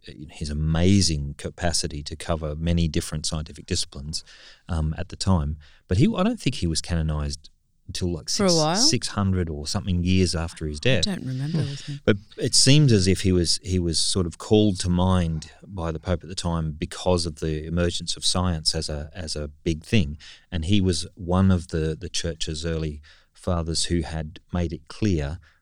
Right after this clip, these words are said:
Speaker 1: that science and religion were quite in harmony with each other. And so, if you like, the move to canonize him, to bring him to the attention of the Church, is a way of saying, "Okay, yes, these particular examples are bad examples of how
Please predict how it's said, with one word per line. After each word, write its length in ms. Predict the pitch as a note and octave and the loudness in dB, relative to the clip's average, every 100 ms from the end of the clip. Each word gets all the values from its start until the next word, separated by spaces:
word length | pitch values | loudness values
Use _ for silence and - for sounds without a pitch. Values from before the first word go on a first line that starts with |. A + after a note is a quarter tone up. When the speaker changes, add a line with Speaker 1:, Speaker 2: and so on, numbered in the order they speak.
| _ | _
Speaker 1:
that 200 | D#2 D#2 | -6 -2
science 380 | - F2+ D#2+ - | 0 0 0 -2
and 100 | D#2+ | -4
religion 520 | D#2 D#2 D2+ C#2+ C#2 - _ _ | -4 -4 -4 -6 -10 -18 _ _
were 60 | D#2+ | -20
quite 320 | - F2+ E2 _ _ | -2 0 0 _ _
in 160 | F#2 | -8
harmony 480 | D2 - F#2+ F#2 D#2 | -6 0 2 4 2
with 120 | D2 | -2
each 220 | C#2+ - D2+ | -6 -8 -10
other. 160 | D2+ | -10
And 140 | D2 D2+ | -6 -4
so, 140 | E2 | -2
if 300 | E2 F2+ - | -4 -6 -6
you 60 | F2 | -4
like, 220 | E2 - | -4 -4
the 80 | E2 | 0
move 320 | F2+ G2+ F#2+ | 2 2 2
to 80 | F2+ | -4
canonize 580 | - F#2+ F2+ E2 D2 | 0 2 2 0 -4
him, 280 | - D2 A2 - - - | -6 -6 -8 -8 -18 -14
to 100 | - | -6
bring 240 | E2 F#2 F2 | 0 2 2
him 180 | E2+ E2+ | 2 -2
to 200 | E2+ D#2 | -2 -4
the 160 | D#2+ | -4
attention 340 | D#2+ F2+ F2 D#2+ | -2 0 0 -2
of 80 | D2 | -4
the 60 | |
Church, 340 | - F#2+ E2+ - | -4 -2 -2 -4
is 140 | D#2+ | -4
a 40 | |
way 280 | D#2+ E2+ F2+ | -4 2 4
of 120 | F2 E2 | 4 2
saying, 520 | - D#2+ D#2 D2+ D2 - - - - _ | 0 0 -2 -4 -6 -10 -20 -20 -20 _
"Okay, 320 | G2 F#2+ C2 C#2 | -2 -2 -2 -4
yes, 280 | E2 - - _ - | -2 -2 -4 _ 0
these 220 | F2+ G#2 | 4 4
particular 480 | - G2 C#3+ C#3+ G2 | 4 2 2 4 4
examples 480 | E2 E2 D#2 D#2 D2+ | 4 2 0 0 -2
are 80 | D2 | -2
bad 280 | D2+ E2+ F2+ | 2 4 4
examples 460 | F2 F#2 F#2+ A2 | 2 0 2 0
of 120 | A2 | 0
how 340 | - G#2+ G#2 | -4 -4 -2